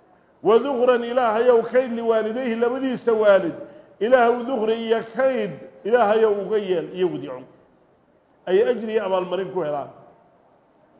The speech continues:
Waayo sabirka ay ku sabraan keliya ayaa Ilaahay ajir ka siinaya. "Wa shafiican mujaaban," mid ergeeya oo ergadiisa la aqbalo Ilaahayow uga yeel.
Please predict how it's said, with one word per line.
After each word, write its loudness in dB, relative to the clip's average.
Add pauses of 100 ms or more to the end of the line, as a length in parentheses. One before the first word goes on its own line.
(340)
Waayo 2
sabirka 2
ay 0
ku -2
sabraan 0
keliya 0
ayaa 0
Ilaahay 2
ajir -8
ka -6
siinaya. -4 (1300)
"Wa 0
shafiican 2
mujaaban," 2 (880)
mid -4
ergeeya 2 (640)
oo 2
ergadiisa 0
la 6 (140)
aqbalo 2 (420)
Ilaahayow 2
uga -4
yeel. -4